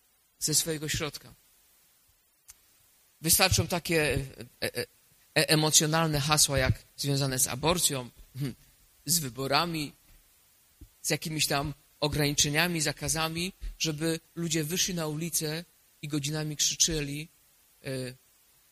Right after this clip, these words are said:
wulgaryzmy przeciwko ludziom, których nie znają osobiście. Nawet nie dlatego, że ich dane zagadnienie aż tak bardzo przejmuje, ale dlatego, że, żeby się wyładować, bo tyle jest gniewu, tyle jest niezadowolenia,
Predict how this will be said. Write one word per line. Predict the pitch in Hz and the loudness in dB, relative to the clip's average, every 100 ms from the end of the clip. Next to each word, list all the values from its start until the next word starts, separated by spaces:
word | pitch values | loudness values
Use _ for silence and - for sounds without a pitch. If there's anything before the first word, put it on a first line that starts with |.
| _ _ _ _ _ - | _ _ _ _ _ -16
wulgaryzmy | 135 135 185 196 170 160 160 147 151 160 175 _ _ _ _ _ _ - | -6 2 4 4 0 0 -2 -4 -6 -8 -10 _ _ _ _ _ _ -4
przeciwko | 143 175 - 151 | -2 -2 -2 -2
ludziom, | 175 170 143 | -2 -2 -4
których | 143 135 | -4 -4
nie | 127 131 | -2 0
znają | 147 165 160 | 0 0 -2
osobiście. | 160 160 147 143 - 151 156 180 _ _ _ _ _ _ _ _ _ _ | -4 -4 -4 -6 -4 -6 -8 -12 _ _ _ _ _ _ _ _ _ _
Nawet | 160 156 175 | -4 -2 0
nie | 202 | 0
dlatego, | 180 180 160 165 | 0 -2 -2 0
że | 156 151 | 0 0
ich | 139 - _ _ - - 139 - | -4 -14 _ _ -20 -20 -20 -20
dane | 131 160 165 170 165 - _ - | 0 0 2 2 0 -4 _ 0
zagadnienie | 160 147 151 170 160 | 0 0 0 0 0
aż | 143 | -2
tak | 151 | -2
bardzo | 143 160 151 | -2 -2 -2
przejmuje, | - 156 156 151 127 | -2 0 0 0 -2
ale | 135 | -4
dlatego, | 139 139 143 139 | -6 -8 -6 -4
że, | 135 139 139 _ _ _ _ _ | -4 -4 -8 _ _ _ _ _
żeby | 147 135 | -6 -2
się | 135 139 | -2 -2
wyładować, | 127 151 143 143 143 131 127 | 0 0 0 -2 -4 -4 -8
bo | 131 | -10
tyle | - 175 170 | -2 0 2
jest | 165 156 | 0 -2
gniewu, | 160 160 123 120 | -2 -4 -4 -8
tyle | 151 147 | -4 -4
jest | 139 | -2
niezadowolenia, | 156 156 156 147 156 143 127 | -4 -4 -4 -6 -6 -6 -10